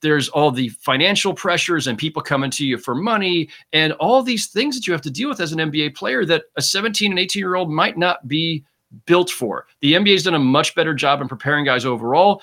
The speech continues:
And with the G League Ignite and the program that they have attached to that, I think that when Kuminga,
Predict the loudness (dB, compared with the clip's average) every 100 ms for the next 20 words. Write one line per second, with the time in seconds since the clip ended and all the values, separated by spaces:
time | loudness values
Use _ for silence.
0 | -14 _ -2 -2 -2 0 0 2 0 -4
1 | 0 2 2 0 -2 0 0 0 2 2
2 | 2 0 -2 0 0 0 -2 -2 -2 -2
3 | 0 0 -4 -20 _ _ _ -2 -2 0
4 | 0 0 -2 0 0 0 _ _ _ _
5 | -20 -16 0 2 2 0 -2 -6 _ _
6 | -4 0 4 4 6 6 4